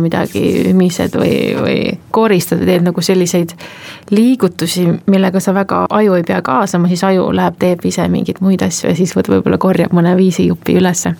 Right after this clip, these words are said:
Et noh, sellistel hetkel siis ma olen natukene nagu salvestanud midagi. Sõnad tulevad tavaliselt, äh, hiljem, alguses ma lihtsalt, äh, laulan selliseid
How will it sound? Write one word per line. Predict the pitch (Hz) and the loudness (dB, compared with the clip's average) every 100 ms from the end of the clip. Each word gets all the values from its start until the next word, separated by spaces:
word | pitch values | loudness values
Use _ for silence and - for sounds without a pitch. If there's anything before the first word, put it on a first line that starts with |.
| - | -4
Et | 185 190 | -2 0
noh, | |
sellistel | 175 226 190 175 | 2 2 2 2
hetkel | 180 170 180 | 2 2 2
siis | 190 | 4
ma | 180 | 4
olen | 180 175 | 4 2
natukene | - 175 180 185 | 0 -2 2 2
nagu | 180 | 2
salvestanud | 190 196 - 165 - 180 175 180 | 2 2 0 -2 -4 -2 0 -2
midagi. | - - - - - - - | -2 -2 -2 -6 -12 -10 -2
Sõnad | - 254 214 - | 0 2 2 0
tulevad | 185 180 190 | 0 0 -2
tavaliselt, | - 196 190 185 - 180 - _ 185 | -2 0 0 0 -2 -4 -8 _ 0
äh, | 175 170 | 0 2
hiljem, | 190 214 202 165 175 | 2 2 2 2 2
alguses | 196 202 175 170 180 | 2 0 -2 -2 0
ma | 175 | 0
lihtsalt, | 180 - 175 - 180 | -2 -4 -10 -6 -2
äh, | 175 175 - - - - - | 2 0 -2 -10 -20 -20 -2
laulan | 190 196 185 175 | 0 2 2 0
selliseid | 180 180 180 190 180 - | 0 0 0 0 -2 -6